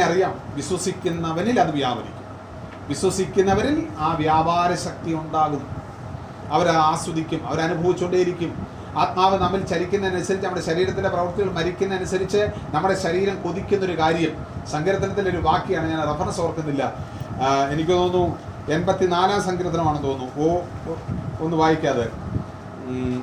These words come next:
എൺപത്തിനാലാം സങ്കീർത്തനം. അതെ തന്നെ,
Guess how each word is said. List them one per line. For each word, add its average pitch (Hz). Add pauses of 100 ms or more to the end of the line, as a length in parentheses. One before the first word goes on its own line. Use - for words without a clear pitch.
(120)
എൺപത്തിനാലാം 156
സങ്കീർത്തനം. 139 (3750)
അതെ 147
തന്നെ, 123